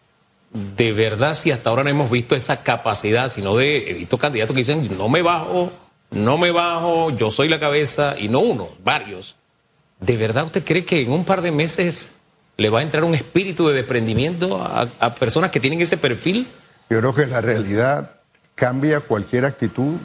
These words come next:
Speaker 2: que tengamos hoy. O sea, hoy podemos pensar lo que sea. Eh, habrá que ver,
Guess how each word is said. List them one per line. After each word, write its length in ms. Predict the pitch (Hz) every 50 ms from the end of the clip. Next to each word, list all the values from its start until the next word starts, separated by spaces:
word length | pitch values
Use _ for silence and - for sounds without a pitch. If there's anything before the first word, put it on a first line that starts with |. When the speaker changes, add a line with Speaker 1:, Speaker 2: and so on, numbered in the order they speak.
| - -
Speaker 2:
que 100 | - 117
tengamos 440 | 92 117 110 110 135 151 160 147 135
hoy. 220 | 190 269 262 185
O 100 | 104 92
sea, 400 | 87 120 113 107 101 92 90 90 - - - - - - _ _ _ -
hoy 140 | 165 185 175
podemos 300 | 170 185 180 190 185 -
pensar 520 | - 143 123 - 165 160 160 160 - - - - _ _ _ - 110 107 98 -
lo 200 | 160 131 127 107
que 80 | - 104
sea. 320 | - - 131 110 80 80 80 - - -
Eh, 320 | 101 98 98 98 92 - -
habrá 280 | 107 104 110 127 135
que 120 | - 151 139
ver, 360 | 143 156 160 - - -